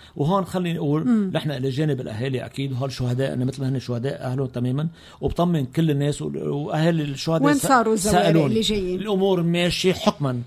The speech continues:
Speaker 1: وضع لبناني حطنا قدام عقبات ما كنا متصورينها.
Speaker 2: مم.
Speaker 1: أول عقبة كانت إذا بدك شركة التأمين، إنه اليوم لا، أنا ما بأمن على لبنان إلا ما يكون عندي ضمانات إنه،
Speaker 2: آه، إيش؟
Speaker 1: إنه ترد هاي الغواصة وقت بتدفعوني ثمنها غالي جدا
Speaker 2: مم.
Speaker 1: الحقيقة. الجيش مشكور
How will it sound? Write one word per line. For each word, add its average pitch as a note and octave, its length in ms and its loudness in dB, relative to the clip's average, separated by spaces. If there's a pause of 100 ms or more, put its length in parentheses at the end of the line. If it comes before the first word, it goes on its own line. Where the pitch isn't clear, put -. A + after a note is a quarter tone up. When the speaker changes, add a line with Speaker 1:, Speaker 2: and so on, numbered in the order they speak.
(260)
Speaker 1:
وضع E3 380 4
لبناني F#3 680 4
حطنا - 380 0
قدام E3+ 320 2
عقبات C#3 600 2
ما E3 80 2
كنا E3 200 2
متصورينها. B2+ 600 0 (160)
Speaker 2:
مم. G3 340 -2
Speaker 1:
أول F3 380 4
عقبة D#3 360 -2
كانت C#3+ 260 -4
إذا C3+ 140 -6
بدك C#3 240 -6
شركة E3+ 260 0
التأمين، D3+ 680 0 (380)
إنه D#3+ 200 6
اليوم D#3 340 0
لا، D3+ 300 -2
أنا D3 100 0
ما E3+ 120 0
بأمن D3+ 360 -2
على A#2+ 160 -2
لبنان C3+ 320 0
إلا D3+ 180 -2
ما C#3 80 0
يكون C#3+ 220 -4
عندي D3 140 0
ضمانات C#3+ 500 0
إنه، C#3 160 -2
Speaker 2:
آه، G#3+ 280 -4
إيش؟ G#3+ 100 -6
Speaker 1:
إنه E3+ 160 6
ترد E3+ 460 4
هاي D3+ 240 0
الغواصة C#3+ 600 -2
وقت D#3 120 -2
بتدفعوني D3+ 540 0
ثمنها D3+ 300 2
غالي C#3 220 2
جدا B2+ 300 0
Speaker 2:
مم. A#2 60 2
Speaker 1:
الحقيقة. E3 380 -2 (500)
الجيش F3 440 4
مشكور F3 420 4